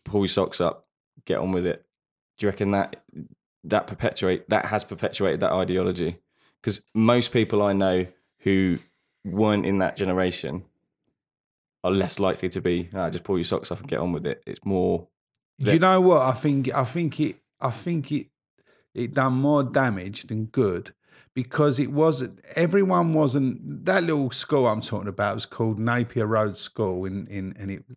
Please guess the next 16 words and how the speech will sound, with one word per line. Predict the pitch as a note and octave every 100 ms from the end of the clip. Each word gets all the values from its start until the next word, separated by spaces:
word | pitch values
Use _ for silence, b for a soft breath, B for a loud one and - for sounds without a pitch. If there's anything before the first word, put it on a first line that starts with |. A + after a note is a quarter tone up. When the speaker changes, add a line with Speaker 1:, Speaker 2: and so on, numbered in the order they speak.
| -
Speaker 2:
and | G#2
then | G#2
it | - -
got | A#2
changed | A#2 A#2 A2 G#2
to | A2
Randler. | G#2+ G2+ F2+
It |
was | F#2+ G#2+
in | G2
Plaistow, | - A2+ G#2 F#2+ -
around | F2+ G#2 G#2
the |
back | F#2+ G2 -
of | G2
Plaistow. | G#2+ G#2 G2 - A2+